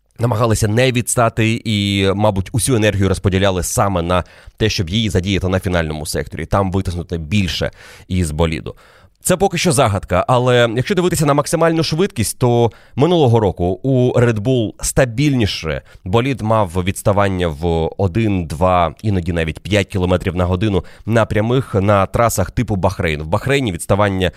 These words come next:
наприклад, від Льюіса у Макса Ферстапена в кваліфікації минулого року було, е, два з половиною кілометри на годину. Але цього року вони їхали з однією швидкістю. Тут різниці не було. І це знову наводить нас на думку на те, що Honda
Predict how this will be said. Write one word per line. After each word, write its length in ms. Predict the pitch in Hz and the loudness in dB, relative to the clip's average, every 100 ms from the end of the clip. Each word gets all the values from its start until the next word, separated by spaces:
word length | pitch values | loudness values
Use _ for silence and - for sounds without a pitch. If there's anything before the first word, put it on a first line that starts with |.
| - | -6
наприклад, 380 | 95 110 107 92 | -4 -2 -2 -2
від 200 | 98 110 | -2 0
Льюіса 300 | 139 113 - | 2 0 0
у 60 | 85 | 0
Макса 260 | 95 92 | 0 -2
Ферстапена 420 | 95 92 110 104 90 | -4 -2 0 0 -2
в 60 | |
кваліфікації 580 | - 90 87 98 92 98 | 0 -2 0 -2 0 0
минулого 320 | 95 98 98 | 0 0 2
року 280 | 123 139 202 - - - | 2 0 -4 -6 -20 -4
було, 380 | 120 123 120 - | 2 4 2 2
е, 340 | 92 90 - | 2 2 -4
два 220 | 82 107 127 | -4 -2 0
з 40 | |
половиною 440 | 117 113 104 95 | 0 2 2 0
кілометри 460 | 90 90 85 80 85 | 0 0 0 0 0
на 60 | 87 | 0
годину. 360 | 95 95 71 - | 0 0 -2 -2
Але 180 | 135 | 0
цього 400 | 139 - 208 220 | 0 2 2 2
року 380 | 240 196 - 85 - - | 2 2 -2 -10 -10 -6
вони 220 | 113 151 | 0 0
їхали 420 | 135 139 135 135 123 _ | 0 -2 -2 -2 -4 _
з 100 | 95 | -4
однією 400 | 123 101 120 104 | -2 -2 -4 -4
швидкістю. 540 | 98 110 - 80 - - _ _ _ _ | -4 -6 -8 -12 -14 -20 _ _ _ _
Тут 200 | - 156 - | 0 0 2
різниці 540 | 135 110 120 - 110 - | 0 2 0 0 -2 -2
не 280 | 92 101 92 | -2 0 0
було. 440 | 80 90 92 - - - - | 0 -2 -2 -6 -10 -20 -16
І 80 | - | -6
це 120 | 98 | -2
знову 280 | 110 147 185 | 0 2 2
наводить 300 | 135 123 135 | 2 0 -2
нас 160 | 123 117 | -2 -2
на 60 | |
думку 260 | 120 127 123 | -2 -2 0
на 100 | 117 | 0
те, 200 | - 135 | 2 0
що 260 | - 123 107 - | 0 0 -2 0
Honda 360 | 135 139 139 | 0 2 0